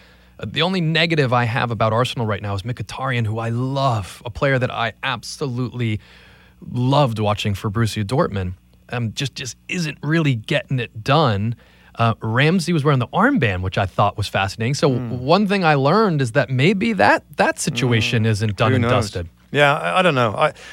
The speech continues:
Speaker 2: and I'm not sure what the best scenario is there. I'm not sure a, a future Arsenal successful team has Aaron Ramsey in it.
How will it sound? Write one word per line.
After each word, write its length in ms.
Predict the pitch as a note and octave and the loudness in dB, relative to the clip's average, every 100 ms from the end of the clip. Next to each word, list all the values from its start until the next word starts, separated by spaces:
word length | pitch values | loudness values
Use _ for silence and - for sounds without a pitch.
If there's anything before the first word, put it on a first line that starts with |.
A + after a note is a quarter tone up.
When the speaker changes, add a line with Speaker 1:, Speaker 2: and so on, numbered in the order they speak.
| - | -2
Speaker 2:
and 120 | D3+ E3 | 2 6
I'm 120 | G3+ | 6
not 140 | F3+ | 4
sure 300 | - - D3+ | 2 4 4
what 120 | C#3+ C#3 | 4 0
the 80 | C3 | -2
best 220 | C3 - | 0 0
scenario 420 | B2+ A#2 A#2+ G2+ | 0 2 2 2
is 140 | G2+ | -2
there. 240 | - F#2+ F2+ - - - | -2 -4 -4 -8 -20 4
I'm 320 | E3+ G#3+ G3 | 6 6 6
not 200 | D#3+ - | 2 2
sure 520 | - - A2 F#2 F#2 - - - - _ _ _ | -2 0 0 2 -2 -6 -20 -20 -20 _ _ _
a, 120 | C#3+ C#3+ C#3 | -8 -2 -2
a 40 | |
future 420 | - F#3+ G3+ - | 0 0 2 0
Arsenal 500 | C3+ C#3 C#3 - C3+ | 0 0 0 -2 -2
successful 600 | A#2+ B2+ - B2+ - B2 | -4 -4 -2 0 -2 -4
team 280 | A2 A2+ G#2+ | -4 -4 -2
has 320 | G2+ A#2+ A2+ | -2 0 0
Aaron 280 | - A2 A2 | -2 -6 -4
Ramsey 380 | G#2 G2 F#2 F2+ | -6 -8 -8 -10
in 80 | F2 | -10
it. 140 | F2 | -12